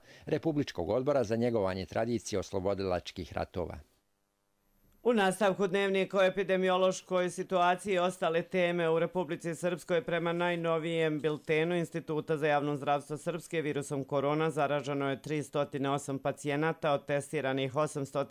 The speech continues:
Speaker 2: trideset sedam laboratorijskih uzoraka. Preminulo je šesnaest osoba.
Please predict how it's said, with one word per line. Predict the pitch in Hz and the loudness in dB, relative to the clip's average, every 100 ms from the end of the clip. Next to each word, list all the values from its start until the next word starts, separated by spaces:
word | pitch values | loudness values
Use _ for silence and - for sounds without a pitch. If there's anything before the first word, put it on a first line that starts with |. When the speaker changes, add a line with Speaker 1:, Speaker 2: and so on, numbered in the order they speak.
| 139 131 | -2 -4
Speaker 2:
trideset | - 139 143 139 135 | -4 -4 -4 -4 -6
sedam | - 147 131 131 | -2 -2 0 0
laboratorijskih | 131 127 131 143 127 127 - 143 - | 0 0 -2 -2 -2 -4 -6 -8 -4
uzoraka. | 117 92 123 123 - 131 - - - _ | -4 -2 0 0 0 -2 -4 -18 -20 _
Preminulo | 190 180 147 143 143 139 | -2 2 2 2 2 0
je | |
šesnaest | 139 143 120 135 123 - | 0 -2 -2 -4 -6 -6
osoba. | - - 101 - | -12 -10 -10 -12